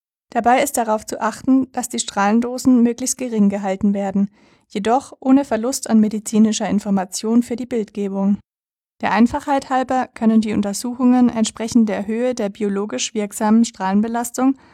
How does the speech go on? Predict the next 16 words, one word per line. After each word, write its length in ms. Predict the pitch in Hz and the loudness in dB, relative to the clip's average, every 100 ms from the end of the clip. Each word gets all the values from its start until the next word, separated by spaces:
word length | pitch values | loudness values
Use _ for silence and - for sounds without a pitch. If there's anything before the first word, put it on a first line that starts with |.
| _ _ | _ _
auch 240 | 214 208 - | -4 -4 -4
Effektivdosis 880 | 214 196 196 - 226 - 254 254 - | -8 -8 -8 -8 -6 -6 -6 -6 0
genannt, 360 | 247 247 247 - _ _ - | 2 4 2 -2 _ _ -8
verschiedenen 540 | 240 - 240 247 254 | -4 2 4 6 4
Dosisniveaus 760 | 196 202 - 240 247 247 254 - | 2 -6 -8 0 2 2 -4 -8
zugeordnet 680 | - 196 175 202 - 190 - | -8 -6 -6 -6 -4 -4 -4
werden. 380 | 190 190 190 180 _ _ - | -8 -6 -6 -8 _ _ -8
Die 140 | 208 | -4
Höhe 320 | 240 277 302 | -2 0 -2
der 220 | 294 202 | -4 -4
Effektivdosis 840 | 208 208 202 247 247 262 262 247 247 - _ _ | -4 -10 -10 -10 -8 -8 -6 -6 -8 -12 _ _
wird 140 | 269 277 | -4 2
in 120 | 247 | 2
der 140 | 214 | 2
Einheit 340 | 196 214 190 - | 0 0 0 -6
Sievert, 520 | - 240 277 285 | -8 -6 -4 -6